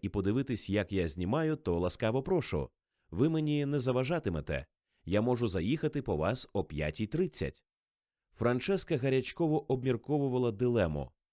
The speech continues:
Вона поривалася поїхати з ним, однак її можуть побачити. І як вона пояснить це Річардові, коли той дізнається?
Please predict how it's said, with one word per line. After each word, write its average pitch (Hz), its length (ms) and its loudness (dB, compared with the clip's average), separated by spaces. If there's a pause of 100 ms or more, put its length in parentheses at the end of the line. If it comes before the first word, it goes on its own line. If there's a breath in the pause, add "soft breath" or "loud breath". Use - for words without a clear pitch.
(240)
Вона 107 300 0
поривалася 123 640 0
поїхати 101 500 -2
з 78 140 -4
ним, 104 320 -2 (240 loud breath)
однак 95 400 0
її 143 240 0
можуть 143 360 0
побачити. 143 720 -2 (420)
І 104 140 4
як 110 260 4
вона 117 220 2
пояснить 113 560 0
це 110 180 2
Річардові, 90 540 0
коли 92 240 2
той 82 200 0
дізнається? 123 760 -2